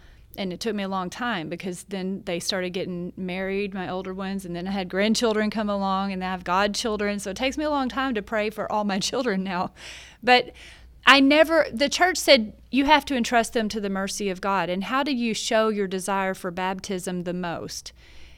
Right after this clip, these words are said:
To me, it said, "You pray for them every day." I pray for their salvation every day. And that meant, what it turned into now, ten years later,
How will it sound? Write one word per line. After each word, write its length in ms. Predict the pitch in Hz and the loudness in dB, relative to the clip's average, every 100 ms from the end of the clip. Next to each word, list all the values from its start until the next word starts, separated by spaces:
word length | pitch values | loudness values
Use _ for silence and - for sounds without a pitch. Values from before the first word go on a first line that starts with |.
| - - - - | -20 -20 -20 -6
To 120 | 233 | -2
me, 440 | 208 226 254 262 - - - | 2 4 4 0 -4 -8 -6
it 120 | 208 | -4
said, 440 | - 202 196 185 202 | 0 2 2 -2 -4
"You 160 | 226 | -4
pray 300 | 202 247 254 | -2 -2 -2
for 180 | 262 226 | -2 -4
them 220 | 196 180 - | -2 -6 -4
every 400 | 208 190 196 190 | -4 -2 -4 -2
day." 400 | 180 208 190 165 | -2 -2 0 0
I 120 | - 214 | 0 -2
pray 300 | - 233 233 | -2 -2 -2
for 220 | 247 214 | -4 -6
their 400 | 190 185 185 185 | -2 -2 -2 -6
salvation 760 | - 185 190 196 202 190 175 - | -6 -6 -6 -6 -6 -8 -8 -6
every 520 | 202 185 190 185 - - | -8 -6 -6 -8 -10 -16
day. 460 | 180 190 151 147 - - - - - | -10 -6 -6 -8 -12 -18 -20 -14 -2
And 120 | 233 | 2
that 180 | 247 - | 2 2
meant, 480 | 240 294 320 - - - - - - | 2 4 2 -2 -16 -20 -20 -16 0
what 120 | 247 | 2
it 120 | - | 2
turned 340 | - 254 254 220 | 0 -2 0 0
into 460 | 214 233 262 254 | -2 -2 -2 -2
now, 340 | 240 214 226 240 | -2 -2 -2 -4
ten 260 | 226 208 | -4 -4
years 280 | 208 202 202 | -4 -6 -6
later, 420 | 185 196 220 226 | -4 -4 -4 -6